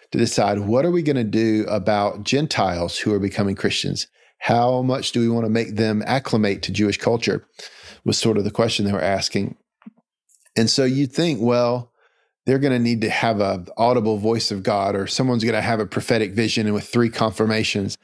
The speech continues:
and then they're gonna know exactly what God wants them to do. But what it says they did is they had a discussion. It says they, it was pretty heated debate. They observed what God was doing.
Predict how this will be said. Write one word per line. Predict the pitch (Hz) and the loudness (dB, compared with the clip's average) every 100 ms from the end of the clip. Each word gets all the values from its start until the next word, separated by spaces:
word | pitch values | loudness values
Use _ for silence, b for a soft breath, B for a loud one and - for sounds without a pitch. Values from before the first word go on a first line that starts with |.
| B B B | B B B
and | - 110 | 0 2
then | 113 | 2
they're | 113 | 2
gonna | 110 107 | 2 0
know | 107 107 | 2 0
exactly | 104 117 104 110 | 0 -2 0 0
what | 101 101 | 0 2
God | 101 101 | 0 0
wants | 104 98 | -2 -2
them | 107 | -4
to | 98 95 | -4 0
do. | 104 98 - b b b _ | 0 0 -4 b b b _
But | - | 0
what | 113 135 | 2 2
it | 117 | 0
says | - 147 | 0 0
they | 151 117 | 2 2
did | 120 160 | 2 2
is | 113 95 | 0 0
they | 110 | 0
had | 113 107 | 2 0
a | |
discussion. | 95 - - 123 117 - 160 156 | 0 -2 0 0 0 -2 -2 -4
It | - | -6
says | - 107 95 | -2 -2 0
they, | 98 | 0
it | |
was | 92 95 - | 0 -4 -6
pretty | - - 117 | -6 0 0
heated | 104 - 131 135 | 0 0 0 2
debate. | 110 95 110 131 147 - _ _ _ _ _ | 0 0 0 0 -4 -14 _ _ _ _ _
They | - 98 | -2 0
observed | 95 95 113 123 127 | 0 0 2 2 2
what | 131 117 | 0 2
God | 123 123 | 2 2
was | 113 98 | 0 -2
doing. | 117 120 127 147 | 0 0 -2 -4